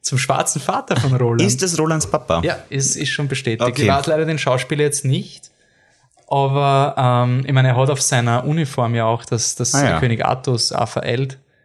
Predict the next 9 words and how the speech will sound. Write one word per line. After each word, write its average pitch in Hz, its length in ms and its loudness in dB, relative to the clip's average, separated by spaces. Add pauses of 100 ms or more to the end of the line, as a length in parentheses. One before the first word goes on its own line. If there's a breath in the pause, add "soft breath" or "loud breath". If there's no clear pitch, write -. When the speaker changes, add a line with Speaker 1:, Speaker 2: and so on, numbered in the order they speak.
(160)
Speaker 1:
Symbol, 120 560 -2
das 117 260 -2
Speaker 2:
Aha. 120 120 2
Speaker 1:
eine 117 160 -2
Microsoft 110 600 -4
Office - 680 -4
Standardfont 135 1300 -2
Speaker 2:
<laughs> 165 60 2
Speaker 1:
ist. 135 400 -2